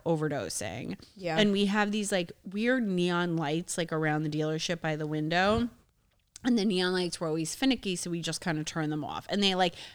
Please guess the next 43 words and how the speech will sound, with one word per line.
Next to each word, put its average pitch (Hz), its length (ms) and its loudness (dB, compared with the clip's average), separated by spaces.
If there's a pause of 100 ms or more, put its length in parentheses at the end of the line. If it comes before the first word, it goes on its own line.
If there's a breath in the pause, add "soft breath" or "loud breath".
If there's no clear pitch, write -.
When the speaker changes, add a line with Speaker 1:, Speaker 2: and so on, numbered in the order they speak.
(140 loud breath)
Speaker 1:
outlined 202 600 8
all 170 260 8
the 170 80 4
windows, 190 600 4
and 190 180 0
they 190 80 4
were, 196 140 4
like, 226 240 2
little 277 260 0
cheesy 175 480 0
things, 185 300 -2
but - 140 -6
they 220 100 4
look 220 180 2
cute 240 280 0 (180)
at 185 120 4
night 185 320 4
when 190 160 0
you 180 120 0
looked 170 260 0
into 165 220 -2
the 156 100 -6
dealership. 160 460 -6
Speaker 2:
Yeah. 180 300 0 (340 loud breath)
Speaker 1:
So 240 680 4
they 233 140 6
were 240 180 4 (100)
off 196 400 6
because 196 300 2
they 180 120 2
wouldn't 175 280 2
work. 175 320 2
They 151 140 -2
kinda 185 280 -2
flickered, 175 680 -2
whatever. 165 680 2 (540 loud breath)
They, 190 100 4
we, 190 240 -2
we 220 160 2
turned 190 300 2
them 175 100 2
off 156 220 0
completely. 170 720 -6